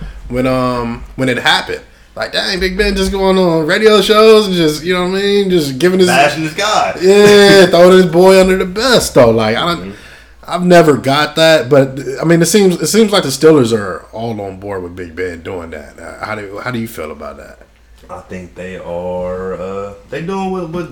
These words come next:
Speaker 2: what dynasties and, uh, and teams of their ilk do. They, they, they let their stars run it out. Green Bay, Green Bay did it. Dallas did it.
Speaker 1: Right.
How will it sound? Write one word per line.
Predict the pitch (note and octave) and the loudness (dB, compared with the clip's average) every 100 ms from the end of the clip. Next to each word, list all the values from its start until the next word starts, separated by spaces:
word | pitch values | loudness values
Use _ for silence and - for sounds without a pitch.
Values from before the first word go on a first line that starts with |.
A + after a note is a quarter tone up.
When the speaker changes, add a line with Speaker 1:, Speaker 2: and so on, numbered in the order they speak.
| D3+ | -12
Speaker 2:
what | D#3+ | -10
dynasties | F3 F3 E3+ - E3+ E3+ D#3 | -6 -6 -8 -12 -10 -10 -12
and, | C#3+ C#3 | -14 -12
uh, | B2 C3 C#3 C3+ C3 - _ _ _ _ - | -8 -6 -4 -6 -10 -16 _ _ _ _ -16
and | A#2+ A#2 | -14 -12
teams | A#2+ D3 C#3+ | -14 -12 -12
of | B2 | -10
their | A#2+ B2 | -8 -8
ilk | A2+ A2+ - | -10 -12 -14
do. | G#2 F2 - A2+ G2+ D#2+ - | -14 -16 -14 -10 -10 -12 -18
They, | F#2 F#2+ | -16 -12
they, | F#2+ G2 | -12 -12
they | F#2 F#2+ G2 G2 F2+ E2+ E2+ _ _ - | -14 -14 -12 -14 -18 -20 -20 _ _ -20
let | F#2+ A2+ A2+ | -10 -10 -8
their | A2+ | -12
stars | - A#2 A2+ A2+ | -8 -6 -4 -6
run | G2+ A2 | -6 -8
it | G#2 | -6
out. | F#2+ F#2 | -8 -8
Green | G#2+ G#2+ | -10 -10
Bay, | A2 G2 - | -10 -12 -14
Green | G2 A#2 | -12 -10
Bay | A2+ A2+ | -8 -8
did | G#2+ A2 | -8 -10
it. | G#2+ - _ _ _ _ _ D#2 | -10 -14 _ _ _ _ _ -10
Dallas | G2+ G2+ G2+ | -8 -8 -8
did | F#2 G2 F#2+ | -10 -10 -10
it. | - _ _ | -16 _ _
Speaker 1:
Right. | - D#2 | -12 -12